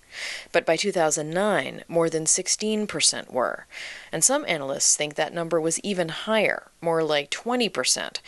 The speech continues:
which would mean that one in every five homeowners owed more debt on their home than that home was actually worth. That's still the case today, two years later.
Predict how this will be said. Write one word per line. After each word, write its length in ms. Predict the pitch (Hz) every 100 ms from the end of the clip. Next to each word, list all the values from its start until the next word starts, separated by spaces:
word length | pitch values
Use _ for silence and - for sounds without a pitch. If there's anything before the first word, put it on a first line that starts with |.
| - - - -
which 180 | 170 180
would 160 | 160
mean 220 | 170 170
that 180 | 160 -
one 440 | 156 160 180 247 262
in 180 | 190 -
every 360 | 185 190 233
five 440 | - 202 180 180 165 -
homeowners 720 | 190 165 131 - - - - - - _
owed 380 | - 180 185 175
more 340 | 170 175 208 220
debt 300 | 196 170 -
on 140 | 151
their 200 | 147 143
home 500 | 139 170 147 101 - - -
than 200 | 160 151
that 180 | 160 165
home 460 | - 170 160 151 -
was 240 | 156 151 -
actually 600 | 131 127 - 160 151 143
worth. 440 | 135 123 - - _ - - - -
That's 240 | 226 240 -
still 260 | - 277
the 120 | 240
case 260 | - 180 165
today, 500 | - 180 165 - - -
two 100 | 170
years 280 | 143 147
later. 400 | 160 165 110 -